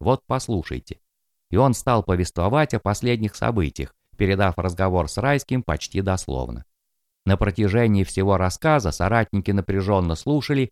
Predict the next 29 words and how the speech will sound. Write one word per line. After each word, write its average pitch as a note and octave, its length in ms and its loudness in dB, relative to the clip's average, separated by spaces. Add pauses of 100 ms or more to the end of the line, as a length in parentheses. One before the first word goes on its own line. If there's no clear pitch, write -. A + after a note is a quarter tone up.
(120)
и A#2 80 0
не G#2+ 120 4
перебивали F#2+ 560 0
вопросами. D#2+ 720 -2 (280)
Но G2+ 140 4
как - 260 -2
только A#2+ 320 2
Суворов G#2+ 500 2
закончил F#2 640 0
словами F#2+ 640 0 (180)
«вот, G2+ 340 0
пожалуй, F#2 520 2
и D#2+ 160 -6
все», D3 380 2 (180)
молчание A#2+ 640 0
сразу F#2+ 380 0
кончилось. C2+ 600 -6 (640)
«Ничего A#2 640 4
себе!» E3+ 440 2 (260)
воскликнул F2+ 640 0
Толя. C#2+ 420 -2 (360)
«Да, F2+ 480 0 (120)
попали», D#2 600 -2 (240)
вторил G#2+ 480 2
ему F#2 300 0
Валюн. E2+ 440 0 (280)
«Что C#3+ 300 -2
же C#3 120 0
делать?» A#2 480 -2